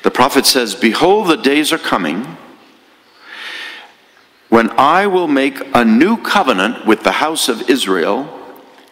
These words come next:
and the house of Judah, not like the covenant which I made with their fathers when I took them by the hand to bring them out of the land of Egypt.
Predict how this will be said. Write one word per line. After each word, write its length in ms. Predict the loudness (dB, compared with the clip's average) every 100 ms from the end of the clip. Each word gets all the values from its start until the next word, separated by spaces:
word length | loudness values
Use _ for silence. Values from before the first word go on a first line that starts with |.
| -2
and 160 | 0
the 60 | 0
house 280 | -2 -4 -4
of 120 | -2
Judah, 340 | 0 0 -2 -6 -16 -18 -18 -6
not 400 | 2 4 2 0
like 180 | -2 0
the 80 | 0
covenant 360 | 2 0 0 -2
which 180 | 0
I 100 | 0
made 240 | 2 0 0
with 140 | 0
their 120 | 0
fathers 500 | 2 2 4 2 0
when 140 | 0 0
I 60 |
took 280 | 0 -2 0
them 140 | 0 2
by 140 | 0
the 100 | 0
hand 400 | 0 0 0 -4
to 100 | -2
bring 240 | 2 2
them 120 | 0 -2
out 140 | -4 -2
of 80 |
the 80 | -2
land 260 | -2 -2 0
of 80 | 0
Egypt. 480 | 0 -2 -4 -10